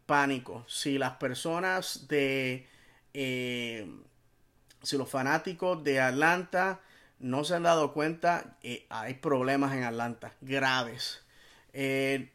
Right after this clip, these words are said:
ahora mismo, mientras estamos grabando esto, en los minutos del repechaje, Red Bulls se perfila como el ganador uno a cero contra el Cincinnati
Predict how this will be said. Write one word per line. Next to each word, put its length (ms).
ahora 400
mismo, 340
mientras 520
estamos 360
grabando 460
esto, 480
en 400
los 100
minutos 300
del 120
repechaje, 760
Red 260
Bulls 320
se 360
perfila 800
como 220
el 80
ganador 520
uno 220
a 40
cero 340
contra 300
el 80
Cincinnati 840